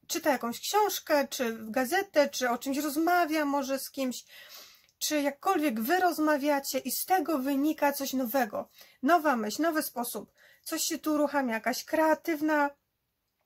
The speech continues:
energia twoja wewnętrzna, która prowadzi ciebie do nowych rozwiązań. Zobacz, ta wymiana tutaj jest widoczna. Może ktoś ci coś podpowiada, radzi.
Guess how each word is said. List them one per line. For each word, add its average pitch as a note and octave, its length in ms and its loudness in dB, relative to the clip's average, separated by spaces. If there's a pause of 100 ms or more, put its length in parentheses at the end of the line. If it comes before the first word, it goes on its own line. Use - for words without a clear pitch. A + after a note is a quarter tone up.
(120)
energia C#4+ 440 2
twoja C#4+ 260 2
wewnętrzna, C#4 520 -2
która C4+ 180 -2
prowadzi C#4 560 0
ciebie C#4 300 -2
do C4 140 0
nowych C4+ 300 0
rozwiązań. B3+ 760 -2 (460)
Zobacz, A#3 360 0
ta C4+ 120 2
wymiana C#4 540 2
tutaj B3 280 -4
jest A#3+ 140 -6
widoczna. A#3+ 720 -2 (480)
Może C4+ 160 0
ktoś D4 200 -4
ci C4 140 -10
coś C#4+ 180 -6
podpowiada, C#4 760 2
radzi. C#4 580 0